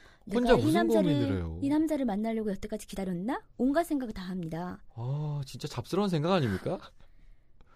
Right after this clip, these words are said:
Speaker 2: 근데 대부분이 그런 경-, 경험이 있을 텐데. 그냥 그런 거예요.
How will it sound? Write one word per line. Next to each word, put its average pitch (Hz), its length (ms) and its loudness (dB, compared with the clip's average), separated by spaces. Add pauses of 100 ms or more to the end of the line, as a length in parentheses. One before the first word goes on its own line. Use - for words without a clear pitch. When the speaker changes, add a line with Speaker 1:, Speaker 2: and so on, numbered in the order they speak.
(140)
Speaker 2:
근데 262 180 -4
대부분이 254 420 -2
그런 220 380 -4
경-, 196 460 -8
경험이 240 380 -4
있을 - 140 -12
텐데. 190 320 -8 (220)
그냥 294 240 0 (260)
그런 311 240 4
거예요. 226 380 0